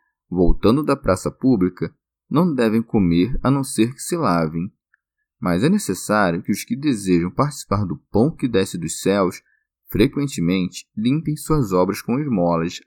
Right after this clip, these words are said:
lágrimas e outros frutos da justiça. É também necessário que as imundícies que cada um contraiu com os cuidados dos negócios temporais sejam completamente lavadas pela subsequente perseverança nos bons pensamentos e atos.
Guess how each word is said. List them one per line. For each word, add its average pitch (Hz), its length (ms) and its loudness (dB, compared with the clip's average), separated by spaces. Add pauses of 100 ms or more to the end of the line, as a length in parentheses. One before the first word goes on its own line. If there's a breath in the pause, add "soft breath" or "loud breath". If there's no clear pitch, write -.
(100)
lágrimas 101 640 -2
e 170 120 -4
outros 147 320 -2
frutos - 440 -2
da 107 120 0
justiça. - 760 -4 (460)
É - 100 0
também 95 340 0
necessário 92 800 -4 (160)
que - 80 -2
as 85 160 0
imundícies 85 800 -4
que - 80 -18
cada 170 320 -4
um 120 80 -2
contraiu 92 580 0
com 92 120 -4
os - 100 -6
cuidados 87 500 -2
dos 98 240 -6
negócios 82 520 -4
temporais 87 800 -2 (360)
sejam 90 560 0
completamente 98 840 -2
lavadas 104 600 -2
pela 104 220 -2
subsequente 95 840 -4
perseverança 101 880 0
nos 120 220 0
bons 92 300 -2
pensamentos 107 680 -6
e 160 60 -2
atos. - 560 -6